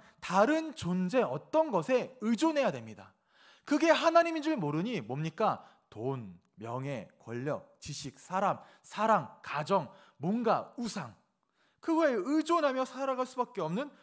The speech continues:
모습이라는 거죠. 사람이 착하게 산다, 나쁘게 산다, 못되게 산다, 이런 문제가 아닙니다. 사람이 잘 산다, 못 산다, 큰 집에 산다, 작은 집에 산다,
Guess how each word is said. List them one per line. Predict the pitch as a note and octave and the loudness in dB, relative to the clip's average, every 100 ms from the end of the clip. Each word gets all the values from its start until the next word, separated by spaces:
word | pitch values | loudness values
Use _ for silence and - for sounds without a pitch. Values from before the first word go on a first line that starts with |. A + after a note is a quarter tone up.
| _ | _
모습이라는 | C3 D#3 G#3+ G3 F3 D3+ | -6 -6 -4 -2 -2 -4
거죠. | G2+ F#2+ F#2 _ _ _ _ - | -12 -16 -20 _ _ _ _ -18
사람이 | - C4 A3+ G#3 A#3+ F#2+ - _ _ _ - | -4 0 2 0 -4 -8 -16 _ _ _ -10
착하게 | - - C4 C4 A#3+ | -10 -4 -2 0 0
산다, | A3+ A3 F#3+ F#3 F3 A2 F2+ _ | 0 -4 0 4 4 2 -6 _
나쁘게 | B2+ C3+ - B3+ C#4+ | -8 -8 -6 2 2
산다, | - C#3 B2+ D#3+ A#2 F#2+ | 2 -4 -2 -2 -2 -4
못되게 | A#2 D3+ C#4+ C#4+ C4+ | -6 -4 -4 -2 -2
산다, | C#3+ C3+ D3 | -4 -2 -2
이런 | G#2+ D3 A#3+ | -2 0 0
문제가 | E3 C3+ E3+ | 0 -4 -4
아닙니다. | C3+ F#2+ F2+ - _ _ _ _ _ _ | -6 -8 -14 -20 _ _ _ _ _ _
사람이 | - B3+ C4 A3+ C#4+ G#3+ - - - | -6 0 2 2 0 -2 -6 -16 -2
잘 | - G#2 C3+ | -2 0 -6
산다, | D3 A3+ B3+ B3 A3 C#3+ F2+ | -4 -2 -2 2 4 4 0
못 | A2+ C#3 | -6 -4
산다, | - A#3+ B3 G3+ C3 - - - | 0 0 4 2 2 -6 -20 -14
큰 | - C#4+ | -8 -6
집에 | C4+ D#4 C#4+ | 0 2 4
산다, | C4 G#3+ F#3+ | 2 2 0
작은 | - B2+ D#3+ E3+ | 0 -6 -6 -6
집에 | A#3+ C4+ | 0 2
산다, | A#3 G3+ D#3 | 2 -2 -4